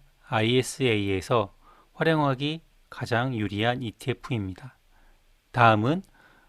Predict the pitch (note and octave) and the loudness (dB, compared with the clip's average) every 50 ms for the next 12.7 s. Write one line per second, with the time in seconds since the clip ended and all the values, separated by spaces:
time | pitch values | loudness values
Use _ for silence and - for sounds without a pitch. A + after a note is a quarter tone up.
0 | _ _ C3 A#2+ A#2 B2 C3+ C3+ - - B2+ A2 G#2+ - - - A#2+ G#2+ A2+ B2+ | _ _ -6 -4 -2 0 -2 -2 -2 0 0 0 0 0 -2 -2 -2 0 0 0
1 | C#3+ D#3+ D#3+ _ - - F3+ F#3 F3+ F3 F3 E3+ E3+ E3 D#3+ C#3+ A2+ - _ - | -2 -4 -8 _ -10 -6 -2 -2 0 0 0 0 0 0 0 0 -2 -4 _ -8
2 | - C3+ - - A#2 G2 - - - C3+ A2+ - _ - - - - _ _ _ | -8 -6 -4 -2 -4 -4 -6 -8 -10 -10 -10 -10 _ -18 -20 -20 -20 _ _ _
3 | _ _ _ _ - - - E3 D3+ - F3+ F3 - - - D#3+ D3 B2+ G#2+ G#2 | _ _ _ _ -12 -6 -6 -6 -4 -4 -6 -6 -6 -4 -2 2 4 6 6 4
4 | G#2+ A2 A2 G#2 F#2+ F#2+ G2 F#2 F#2 G2+ G2+ - - _ _ _ _ _ _ _ | 4 2 0 0 0 -2 -4 -8 -8 -10 -12 -16 -20 _ _ _ _ _ _ _
5 | _ _ _ _ _ - D3 D3+ E3+ E3+ E3+ D#3+ E3 D#3+ C#3+ D#3+ F3 F3 E3+ D#3+ | _ _ _ _ _ 4 6 6 6 6 4 4 4 2 2 2 2 2 4 4
6 | D#3+ - - F3+ F3+ F3+ E3+ F#3 F3+ F3 E3 D3 C3+ B2 B2 A#2 G#2+ G2 - - | 4 2 2 -2 -4 -4 -2 -2 -2 -2 0 2 4 4 4 4 2 0 -2 -4
7 | - A#2 C3 D3 A#2+ F#2+ G2+ - _ _ _ _ _ _ _ _ - - - - | -4 -2 0 0 0 -2 -4 -8 _ _ _ _ _ _ _ _ -20 -20 -20 -20
8 | _ - - B2+ B2 B2+ C3 B2 C3 C3 B2 A2 G#2+ G2+ - - A#2+ B2 - - | _ -8 -2 2 4 4 6 6 6 6 6 4 2 0 -2 -4 -6 -6 -6 -6
9 | - - A#2+ A2+ A#2+ C3 B2+ - - G#2+ G#2 G#2 G2 A2+ G#2 G2+ G#2 A#2+ B2+ - | -2 0 2 2 2 0 -2 -2 -2 -2 -2 -2 -2 -2 -2 -2 -2 -2 -2 -2
10 | A#2 G#2 G2 F2+ F#2+ G#2+ A#2 G#2 - C#3 C3+ C#3 - D#3+ C#3+ B2 G#2+ G2 F#2 - | -2 -2 -2 -2 -2 -4 -4 -4 -4 -4 -4 -4 -2 -2 -2 -2 -2 -6 -8 -10
11 | A2+ G#2 - _ _ _ _ _ _ _ _ _ _ _ _ _ _ - _ - | -12 -14 -14 _ _ _ _ _ _ _ _ _ _ _ _ _ _ -20 _ -20
12 | - - - B2 A2 A2 G#2 A2 A2 B2+ D#3 - - | -10 -4 0 0 0 2 4 4 6 6 6 4 0